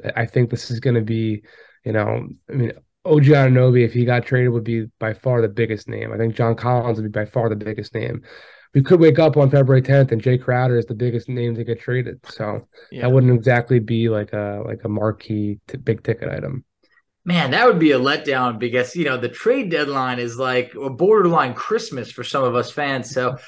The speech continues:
Speaker 3: uh, you know, I read last year, I think there was about fifty-eight players overall that were
Speaker 1: Yeah.
Speaker 3: traded. And this year, it just feels way too quiet. So you'd like to think a storm's coming.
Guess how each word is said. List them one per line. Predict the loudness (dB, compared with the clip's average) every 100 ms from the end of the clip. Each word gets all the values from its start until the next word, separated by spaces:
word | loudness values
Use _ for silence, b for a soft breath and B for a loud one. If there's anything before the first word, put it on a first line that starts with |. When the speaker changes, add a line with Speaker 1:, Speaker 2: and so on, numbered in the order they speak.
| B -2
Speaker 3:
uh, | 2 2 0
you | -16
know, | -12 -6
I | -4
read | 0 -2 0
last | -2 -4 -4
year, | -8
I |
think | -8 -8
there | -8
was | -6
about | -8 -10 _
fifty-eight | 0 0 -2 -6 -2 -4 -4
players | -4 0 2 0
overall | -2 -2 -4
that | -2 0
were | 0
Speaker 1:
Yeah. | 0
Speaker 3:
traded. | 0 2 0 -2 B B
And | -4
this | -2 -2 -4
year, |
it | -2 -4
just | -6 -14
feels | -6 -4 -4
way | -6 -4 0 2 2 0
too | 0 -6 -6
quiet. | -2 0 0 -2
So | -4 -6 B B -4
you'd | -2 0
like | -4
to | -6
think | -10 -8 -6 -6
a |
storm's | -6 -4 0 0 -2
coming. | -4 -4 -4 -10